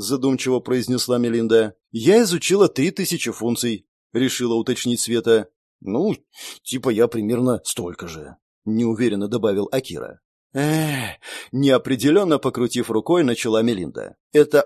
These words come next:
очень печально. Я бы сказала, что это катастрофа. Получается, только я и смогу заняться слежкой". "Я могу тебе помочь", возразил Артём. "Нет", категорично отрезала она.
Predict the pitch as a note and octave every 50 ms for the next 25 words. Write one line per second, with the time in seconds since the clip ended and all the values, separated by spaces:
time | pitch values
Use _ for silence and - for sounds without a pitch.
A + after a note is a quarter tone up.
0 | - F#3+ G3+ G#3 - - D#3 C#3+ - B2+ - - A2+ G2+ F#2 F2+ D2+ - - _
1 | _ _ - - A#3+ A#3 B3 - - G#3 F#3 G3 G3+ F#3+ F3 - F3+ F3 - F3+
2 | - - F#3 - F#3+ F#3 - - F3+ F#3 F3+ - - - - _ _ _ _ -
3 | F#3 G3 G3 - A3 G3+ G3 G#3 F#3+ - G3+ G3 - F#3+ F#3+ G3 G3+ G3+ - G3+
4 | G3 G3+ G3+ B3+ G#3+ F#3 D3 C3+ C3 B2 - C3+ - C#3 C#3 C3 - - C3+ A#2+
5 | G2+ - _ _ _ _ _ _ _ _ - G#2+ A2+ C3+ A#2+ A#2 C3 C3+ A2+ C3
6 | - C#3 B2+ C3+ C3+ - D3 D3 D#3 E3+ E3 - - - _ _ _ _ _ _
7 | A#2 B2 C#3+ A#2+ B2 C3 A#2+ G#2 A2+ A2 A#2 C3+ - - - D2 A#1+ G#1+ - _
8 | _ _ _ _ _ _ _ _ - B3+ G#3+ D3 - - - - - - _ _
9 | _ _ _ - C#3+ C3 - C3+ A#2 G#2+ A#2 B2 D#3+ F#3 - - C#3+ C3+ - C3+
10 | A#2 - G#2+ A#2 A2+ - A2+ A2 G#2 F#2+ F2+ E2+ D#2 B1 B1+ -